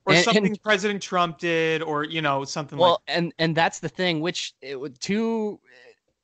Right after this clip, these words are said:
Speaker 2: during the, the presidential election, they had that whole season, uh, and they were so sure that Hillary Clinton was gonna win because everybody was. I was too. Everybody,
Speaker 1: Right.
Speaker 2: like, it was a lock. And you could tell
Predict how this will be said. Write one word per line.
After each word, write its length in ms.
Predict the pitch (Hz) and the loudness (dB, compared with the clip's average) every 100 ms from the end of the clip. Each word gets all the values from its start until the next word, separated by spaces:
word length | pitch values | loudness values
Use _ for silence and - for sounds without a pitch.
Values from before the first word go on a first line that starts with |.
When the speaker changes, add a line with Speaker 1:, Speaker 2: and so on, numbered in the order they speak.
| 160 | -4
Speaker 2:
during 280 | 156 185 | 2 2
the, 160 | 175 160 | 2 0
the 160 | 151 139 | -2 -4
presidential 800 | 135 160 143 139 170 - 160 127 | 0 0 2 0 0 0 0 0
election, 640 | 127 127 117 - 127 117 117 _ _ _ | 0 0 0 -2 -2 -2 -6 _ _ _
they 220 | 127 131 | 0 2
had 200 | 139 135 | 2 2
that 140 | 120 | 0
whole 240 | 107 143 131 | 0 -4 -4
season, 600 | - 135 139 123 107 104 - _ _ _ | -4 -4 -4 -4 -6 -6 -12 _ _ _
uh, 280 | 110 107 98 - _ _ _ _ | -4 -2 -4 -8 _ _ _ _
and 180 | 131 147 | 0 4
they 80 | 156 | 4
were 140 | 151 | 4
so 340 | 135 - 165 165 | 0 2 2 2
sure 600 | - - 160 147 113 117 | 0 -2 0 0 0 -4
that 220 | 123 120 | -4 -4
Hillary 320 | 117 139 131 | -2 0 0
Clinton 340 | 117 139 139 120 | -2 -4 -4 -4
was 140 | 113 | -4
gonna 160 | 123 110 | -4 -2
win 220 | 120 110 | 0 0
because 220 | 104 110 | -2 -6
everybody 480 | 110 147 135 113 110 | 0 0 0 -4 -8
was. 240 | 98 95 107 | -8 -8 -2
I 120 | 120 | -2
was 260 | 123 113 | -2 -4
too. 260 | - 131 110 | -4 -4 -2
Everybody, 460 | 92 120 120 110 156 | -2 -2 -2 0 2
Speaker 1:
Right. 240 | 107 - - | 0 -4 -10
Speaker 2:
like, 140 | 110 | -8
it 100 | 101 | -2
was 160 | 127 120 | -2 -2
a 40 | |
lock. 440 | 110 123 123 107 - - - - | 0 4 4 2 -4 -20 -20 -10
And 180 | - 147 | 0 2
you 60 | 208 | 2
could 180 | 220 151 | 0 0
tell 420 | 180 185 151 - | 2 4 2 -2